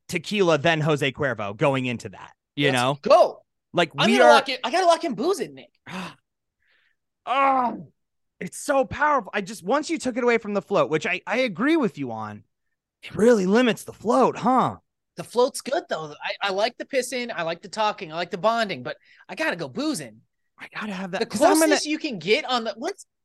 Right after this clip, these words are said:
Speaker 2: once those walls come down and everyone's got a nice little buzz, the camaraderie that's found at the lake is second to none.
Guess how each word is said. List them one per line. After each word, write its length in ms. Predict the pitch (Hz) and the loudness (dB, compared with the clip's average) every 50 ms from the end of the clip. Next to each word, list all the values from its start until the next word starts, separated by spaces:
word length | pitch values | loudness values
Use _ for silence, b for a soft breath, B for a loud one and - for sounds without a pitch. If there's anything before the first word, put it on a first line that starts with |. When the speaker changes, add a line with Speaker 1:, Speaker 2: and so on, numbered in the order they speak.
| _ _ - | _ _ -4
Speaker 2:
once 200 | 269 415 - - | -4 -4 -4 -4
those 160 | 392 294 180 135 - | -6 -6 -6 -8 -8
walls 420 | 151 190 202 226 269 311 330 - | -2 0 4 6 6 6 4 4
come 180 | - 339 311 247 | 2 0 0 2
down 240 | 214 220 262 311 311 | 2 0 2 0 0
and 120 | 262 220 | -2 -2
everyone's 220 | 214 214 220 202 | -2 -2 -2 0
got 140 | 185 220 220 | 0 0 0
a 40 | 208 | 0
nice 220 | 196 208 220 220 | -2 -6 -6 -6
little 140 | 277 269 226 175 | -6 -8 -8 -8
buzz, 460 | - 147 165 233 302 330 320 - - _ b b b b b - | -4 -2 0 0 0 0 -2 -6 -16 _ b b b b b -18
the 60 | 196 | -10
camaraderie 600 | - 277 254 220 190 175 185 233 285 330 349 349 | -6 -6 -4 -2 0 2 2 2 2 2 0 -2
that's 180 | 240 180 - | -2 -4 -6
found 320 | - - 185 196 247 302 285 | -6 -4 -2 -2 -2 -2 -4
at 100 | 269 - | -6 -8
the 80 | 175 | -10
lake 440 | 151 143 170 233 330 349 - - - _ | -8 -6 -4 -4 -4 -4 -6 -12 -12 _
is 200 | 202 196 - - | -6 -6 -4 -2
second 300 | - 247 247 349 339 - | -2 -2 -2 -4 -8 -10
to 80 | - 220 | -10 -10
none. 260 | 202 220 233 202 135 | -10 -8 -10 -10 -12